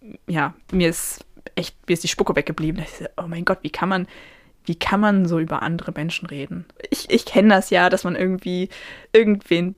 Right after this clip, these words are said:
Blödes hatte, irgendwer war unfreundlich zu dir, ohne Grund oder so, und dass man das dann halt irgendwem erzählt, um sich so ein bisschen Luft zu machen, finde ich in Ordnung so. Und dann wissen ja auch alle, okay, das ist jetzt grad einfach eine emotional geladene Situation, das muss einmal kurz raus und dann ist das auch gut und dann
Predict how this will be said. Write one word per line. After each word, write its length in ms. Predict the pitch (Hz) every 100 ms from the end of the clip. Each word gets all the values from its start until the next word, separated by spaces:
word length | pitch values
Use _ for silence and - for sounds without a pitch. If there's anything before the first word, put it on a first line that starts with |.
| -
Blödes 600 | 240 254 247 240 - -
hatte, 400 | 240 - 214 214
irgendwer 400 | 180 180 196 160
war 220 | 175 160 -
unfreundlich 580 | 247 - 196 220 214
zu 160 | - 202
dir, 480 | 196 190 185 185 -
ohne 320 | - - 165 180
Grund 360 | - 214 214
oder 220 | - 196
so, 220 | 190 185 185
und 120 | 185
dass 120 | -
man 100 | 170
das 140 | 170
dann 200 | - 170
halt 160 | 170 156
irgendwem 440 | 165 170 - 160
erzählt, 520 | 165 - - 214 208 -
um 120 | 185
sich 160 | 170
so 60 | 175
ein 40 | 170
bisschen 200 | 175 185
Luft 200 | - -
zu 120 | 208
machen, 420 | 196 208 185 202 - - -
finde 200 | - 214
ich 100 | 208
in 100 | 170
Ordnung 420 | 143 156 - 147 -
so. 140 | 147
Und 280 | 165 170 -
dann 120 | 175
wissen 200 | 202 226
ja 120 | 175
auch 120 | 185
alle, 200 | - 175
okay, 380 | 165 - 202 208
das 180 | 185 170
ist 140 | -
jetzt 180 | 175 165
grad 200 | - 165
einfach 320 | 156 190 175
eine 160 | 175 170
emotional 560 | 180 170 - 165 165 190
geladene 480 | 160 147 185 196
Situation, 480 | 160 156 151 - 208
das 120 | 185
muss 140 | 165 170
einmal 200 | 170 160
kurz 220 | 165 -
raus 260 | 156 202 -
und 160 | 180
dann 80 | 160
ist 180 | 185 -
das 140 | 165
auch 180 | - -
gut 300 | - 208 -
und 180 | 170 165
dann 200 | 160 151